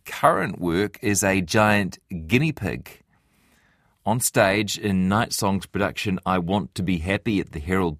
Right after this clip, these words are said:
Theatre in Auckland. Over the course of her thirty-seven-year career, Denise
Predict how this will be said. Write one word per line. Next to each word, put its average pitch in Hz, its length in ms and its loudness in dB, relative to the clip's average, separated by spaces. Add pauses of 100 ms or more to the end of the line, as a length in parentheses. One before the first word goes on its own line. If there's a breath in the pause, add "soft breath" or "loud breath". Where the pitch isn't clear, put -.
Theatre 101 420 0 (140)
in 90 180 -4 (180)
Auckland. 90 680 -2 (500 soft breath)
Over 98 160 0
the 101 100 -4
course 110 320 0
of 98 200 0
her 101 120 2
thirty-seven-year 101 960 0
career, 143 640 2 (320 soft breath)
Denise 113 560 2